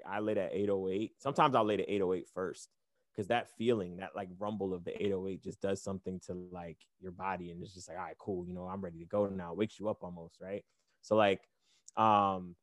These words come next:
yeah, I like to feel it. So, like, once I have the eight oh eight and the melody, I kinda, like, I can still hear it. I'm starting to hear the bounce a little bit more in my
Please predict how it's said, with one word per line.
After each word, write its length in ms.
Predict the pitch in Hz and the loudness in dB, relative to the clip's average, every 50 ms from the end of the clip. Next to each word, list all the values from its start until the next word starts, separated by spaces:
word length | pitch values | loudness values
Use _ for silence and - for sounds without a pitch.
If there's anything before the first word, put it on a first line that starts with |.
| _ _ - | _ _ 2
yeah, 280 | 120 143 131 107 92 82 | 4 4 4 4 2 2
I 60 | 117 | 2
like 160 | 127 123 - | 2 2 0
to 60 | - 107 | -2 -6
feel 300 | - - 113 123 123 117 | -8 -2 0 0 0 0
it. 100 | 104 - | -2 -4
So, 120 | - 117 113 | -4 -2 -2
like, 320 | 110 104 101 98 - - | 0 -2 -2 -4 -6 -8
once 240 | 104 110 123 131 - | -4 -4 -2 0 2
I 100 | 139 127 | 2 2
have 200 | 131 127 123 113 | 2 2 0 0
the 140 | 107 - - 110 | -2 -6 -6 -4
eight 80 | 117 | -2
oh 160 | 113 110 110 | -2 0 2
eight 140 | 110 110 104 - | 2 0 0 -2
and 80 | 95 | -4
the 40 | 104 | -6
melody, 520 | 98 101 107 113 113 113 110 110 110 110 107 | -4 0 2 2 2 2 0 -2 -4 -4 -4
I 60 | 107 | -6
kinda, 320 | 104 - 107 107 104 101 98 | -6 -8 -8 -6 -6 -6 -6
like, 180 | 98 95 92 90 | -8 -8 -10 -10
I 80 | 98 | -12
can 120 | - 110 104 | -12 -12 -16
still 260 | - _ 110 104 101 | -10 _ -6 -4 -4
hear 180 | 101 104 104 101 | -4 -6 -6 -6
it. 80 | 95 | -8
I'm 100 | 95 95 | -10 -10
starting 260 | - - 107 85 101 | -8 -8 -8 -8 -6
to 20 | 101 | -6
hear 100 | 113 104 | -6 -6
the 60 | 98 | -6
bounce 340 | 92 95 95 101 101 - - | -8 -8 -8 -8 -10 -10 -10
a 20 | 101 | -10
little 120 | 98 95 | -8 -8
bit 160 | 98 98 92 | -8 -10 -10
more 200 | 95 98 98 98 95 | -10 -10 -10 -10 -12
in 60 | 92 | -14
my 100 | 92 | -18